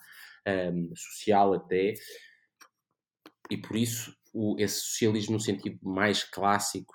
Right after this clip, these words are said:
de que nós, eh, definimos. Mas este Partido Socialista tem uma outra característica que é ligada e tem uma certa ligação, que é achar que toma o poder e que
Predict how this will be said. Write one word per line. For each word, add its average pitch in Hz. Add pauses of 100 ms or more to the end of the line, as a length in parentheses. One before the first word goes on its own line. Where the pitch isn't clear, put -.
(140)
de -
que -
nós, 92
eh, - (680)
definimos. 87
Mas 120
este 175
Partido 117
Socialista -
tem 117
uma 123
outra 147
característica 92
que 104
é - (120)
ligada 151
e 98
tem 113
uma 117
certa 113
ligação, 90
que -
é 95 (1700)
achar 143
que - (140)
toma 170
o -
poder 92 (800)
e 120
que 110